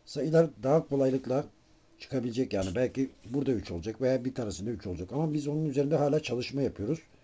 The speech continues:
Bir arkadaş yorumda yazmış, "Beş yazmayı şeklinden ne zaman başlayacaksın?" Ama şu anda bir çalışma yapıyoruz. Deniyoruz. Bakıyoruz bu rakamlar, rakamlar altlarına geliyor mu?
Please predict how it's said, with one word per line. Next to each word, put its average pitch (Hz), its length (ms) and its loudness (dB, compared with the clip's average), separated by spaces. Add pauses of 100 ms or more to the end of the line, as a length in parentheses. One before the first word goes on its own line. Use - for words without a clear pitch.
(640)
Bir 131 100 2
arkadaş 131 340 -2
yorumda 131 280 2
yazmış, 113 360 -2
"Beş 123 200 -2
yazmayı 117 340 -4
şeklinden 110 440 -4
ne 113 80 -4
zaman 104 240 -4
başlayacaksın?" 92 420 -2
Ama 147 140 -2
şu 160 180 4
anda 113 180 2
bir 139 100 -4
çalışma 131 380 -2
yapıyoruz. 131 420 -2 (600)
Deniyoruz. 151 520 6 (260)
Bakıyoruz 139 500 2
bu 147 40 6
rakamlar, 147 500 4
rakamlar 139 500 0 (120)
altlarına 139 460 2
geliyor 131 380 4
mu? 135 200 2